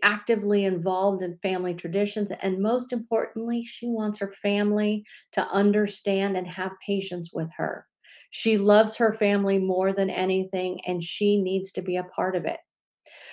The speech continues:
Shirley's story paints a picture of just one individual with aphasia.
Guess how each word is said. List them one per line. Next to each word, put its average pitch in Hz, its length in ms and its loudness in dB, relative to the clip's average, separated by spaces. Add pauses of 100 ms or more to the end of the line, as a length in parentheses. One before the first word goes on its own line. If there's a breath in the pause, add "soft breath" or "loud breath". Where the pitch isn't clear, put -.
(200 loud breath)
Shirley's 233 760 6
story 240 800 2
paints 247 400 0
a 262 220 2
picture 190 640 0
of 196 220 0
just 220 340 2
one 202 320 0
individual 196 720 2
with 170 180 0
aphasia. 170 600 0